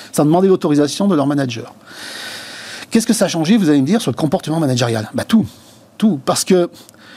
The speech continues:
si je n'ai plus le pouvoir de la contrainte pour vous retenir, qu'est-ce qui me reste pour vous retenir si j'ai envie de vous retenir et de vous fidéliser ? Il me reste moi, ma qualité managériale. Est-ce que je vous donne envie de rester ou pas ? Est-ce que mon comportement managérial fait que vous avez resté ou pas ?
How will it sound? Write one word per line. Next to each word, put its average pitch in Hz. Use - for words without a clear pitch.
si -
je 190
n'ai 175
plus -
le 139
pouvoir 185
de 160
la 143
contrainte 175
pour 151
vous 131
retenir, 196
qu'est-ce -
qui 180
me 147
reste 139
pour 139
vous 127
retenir 185
si 147
j'ai 139
envie 156
de 135
vous 143
retenir 127
et 127
de 120
vous 127
fidéliser ? 120
Il 156
me 156
reste 185
moi, 110
ma 131
qualité 156
managériale. 113
Est-ce -
que 208
je 135
vous 160
donne 156
envie 214
de 208
rester 185
ou 247
pas ? -
Est-ce 208
que 226
mon 175
comportement 233
managérial 175
fait -
que 190
vous 170
avez 156
resté 185
ou 202
pas ? -